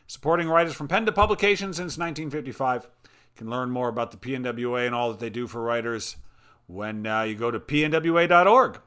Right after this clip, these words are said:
That's where they are. So I'll be, uh, teaching a couple workshops coming up end of the month. Fearless Writing, Fearless Marketing. Fearless Writing on February twentieth, Saturday morning. And then the next Saturday, February twenty-seventh, Fearless Marketing. You sign up for one or both on my website, william canower dot com.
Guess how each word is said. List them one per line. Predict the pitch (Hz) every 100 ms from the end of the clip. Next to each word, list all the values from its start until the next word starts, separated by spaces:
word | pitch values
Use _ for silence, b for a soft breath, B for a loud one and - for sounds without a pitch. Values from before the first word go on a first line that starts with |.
| -
That's | 117 -
where | 151
they | 151
are. | 165 226 139 - -
So | - 160
I'll | 180 226
be, | 196 214 214 208 196 - _ _
uh, | - 135
teaching | - 233 - 190
a |
couple | - 233 220
workshops | 185 - 185 196 208 -
coming | - - 170
up | 170 170 -
end | 170
of | 160
the |
month. | 170 220 - b b b b b _ _
Fearless | 160 185 196 175
Writing, | 170 180 190 208 220 220 - _ _ _ _ _ _ _ _
Fearless | 123 156 160 -
Marketing. | 139 117 85 78
Fearless | - 151 165 -
Writing | 170 170 156
on | 131
February | 175 151 156
twentieth, | 147 180 185 214 233
Saturday | - 139 139 135
morning. | 135 143 156 156 160 170 B B B B
And | 120 120 120 120 117 113 113 110 110
then | 107
the | 107
next | 113 -
Saturday, | 151 139 139 147
February | 139 143 131 131
twenty-seventh, | - 135 123 170 175 143
Fearless | - 110 131 139
Marketing. | 151 175 196 160 110
You | 95
sign | - 131
up | 127
for |
one | 123 147 190
or | 147 143
both | 113 170 196
on | 160
my | 143
website, | 143 160 170 180 160
william | 156 156
canower | 131 151 151
dot | 147 147
com. | 170